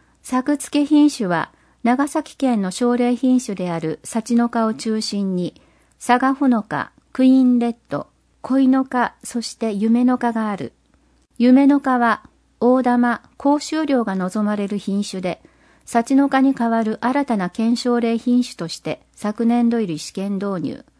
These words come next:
以後、幸の香より夢の香への移行を目指している。島内販売はもとより、福岡、大阪市場へ出荷を行っている。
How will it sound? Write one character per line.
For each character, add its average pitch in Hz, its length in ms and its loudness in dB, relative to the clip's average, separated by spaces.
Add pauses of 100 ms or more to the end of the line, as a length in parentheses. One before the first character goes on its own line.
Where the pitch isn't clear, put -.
(260)
以 226 120 0
後、 180 220 -4 (420)
幸 233 300 -2
の 277 140 4
香 277 120 -2
よ 277 160 0
り 185 240 -4
夢 226 280 2
の 254 120 2
香 254 180 -2
へ 247 60 0
の 185 120 -2
移 165 120 -4
行 214 260 -4
を 208 60 -2
目 196 180 -2
指 202 140 -4
し - 80 -14
て - 100 -12
い - 100 -12
る。 - 160 -18 (920)
島 277 180 4
内 285 200 4
販 302 240 0
売 240 180 0
は 202 100 -2
も 214 140 -4
と 202 120 -8
よ 175 140 -4
り、 147 180 -6 (200)
福 - 240 -2
岡、 220 440 0
大 208 120 -2
阪 247 340 -2
市 262 180 -2
場 233 220 -2
へ 143 120 -4
出 - 220 -10 (100)
荷 185 80 -4
を 175 140 -2
行 175 120 -8
っ 160 180 -4
て - 180 -12
い 143 140 -6
る。 - 160 -12